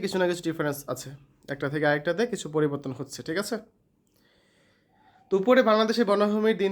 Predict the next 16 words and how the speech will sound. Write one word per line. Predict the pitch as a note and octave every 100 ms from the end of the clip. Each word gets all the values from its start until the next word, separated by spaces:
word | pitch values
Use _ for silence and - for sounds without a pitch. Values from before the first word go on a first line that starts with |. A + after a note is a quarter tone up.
| F#3+
দিন | G3+ F#3+
কমে | F#3 F#3
যাওয়া | F#3+ E3+
দেখলাম, | D#3 G#3 E3+
এর | F#3 F#3
ফল | F#3 F#3
যে | G3 D#3
ভালো | D#3+ E3
নয় | G3 F#3+
তা | D#3
তো | D#3+
তোমরা | F3 E3+ D3+
জানোই, | C#3+ G#3 C#4+ -
কিন্তু | E3+ F3
এর | E3+
ফলে | E3+